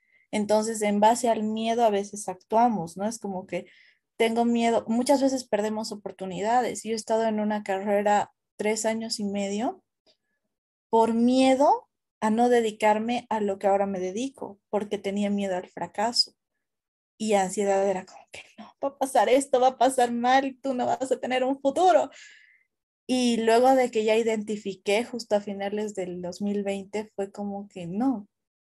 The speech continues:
Yo sé que, que, que puede salir mal, sí,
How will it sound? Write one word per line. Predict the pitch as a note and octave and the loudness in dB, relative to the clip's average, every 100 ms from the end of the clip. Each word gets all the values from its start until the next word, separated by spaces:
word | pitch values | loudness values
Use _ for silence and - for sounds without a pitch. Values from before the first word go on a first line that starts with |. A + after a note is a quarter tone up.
| _ _ _ _ _ _ _ _ | _ _ _ _ _ _ _ _
Yo | G3 A#3 | -2 0
sé | A#3 C#4 C#4+ | 2 0 0
que, | A#3+ F#3+ - - | 0 -2 -4 -6
que, | G#3 F#3+ | -4 -2
que | G#3 | -4
puede | G#3 A3+ A#3 | -4 0 0
salir | A#3 G#3 G3+ G3 | 0 -2 -2 -2
mal, | F#3 F3+ | -6 -6
sí, | - A3 G3+ | -6 -6 -8